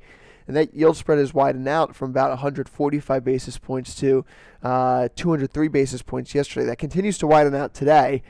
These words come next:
And as a result, we're seeing more pressure to the downside in euro dollar. Right now, that's the biggest picture. And I think if you look at what the E C B's done recently,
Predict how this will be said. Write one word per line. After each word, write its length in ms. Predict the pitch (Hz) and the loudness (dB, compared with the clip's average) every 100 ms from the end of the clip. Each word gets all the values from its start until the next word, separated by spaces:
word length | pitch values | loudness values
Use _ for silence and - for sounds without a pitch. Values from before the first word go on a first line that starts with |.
| - - - | -20 -16 -2
And 100 | 139 | 0
as 100 | 139 | 2
a 40 | |
result, 220 | 135 156 | 4 4
we're 80 | 139 | 4
seeing 240 | - 139 | -2 -6
more 140 | 131 135 | -2 -2
pressure 400 | - 156 160 131 | -2 -2 -2 -4
to 120 | - | -4
the 100 | 131 | -4
downside 580 | 131 131 123 - 127 120 - - - - | -2 -4 -4 -2 -2 -2 -8 -20 -20 -8
in 140 | 135 | -4
euro 260 | 131 135 135 | 0 2 6
dollar. 300 | 139 147 143 | 8 8 6
Right 220 | 143 135 | 4 2
now, 140 | 139 | 2
that's 220 | 143 147 - | 2 0 -2
the 100 | 156 | -4
biggest 400 | 143 139 139 - | -2 -2 -2 -4
picture. 380 | 147 - 147 | -6 -2 0
And 140 | 135 127 - - - | 0 -2 -10 -20 -12
I 40 | - | -4
think 180 | 170 | 0
if 100 | 175 | 0
you 100 | 151 | 2
look 160 | 147 160 | 0 2
at 40 | |
what 120 | 147 143 | 0 0
the 220 | 123 113 | -6 -10
E 40 | |
C 140 | 139 143 | -10 -8
B's 280 | 139 151 | -4 -4
done 340 | 143 139 127 - | 2 0 0 -6
recently, 640 | 127 127 - - 131 127 | -8 -6 -8 -6 -4 -4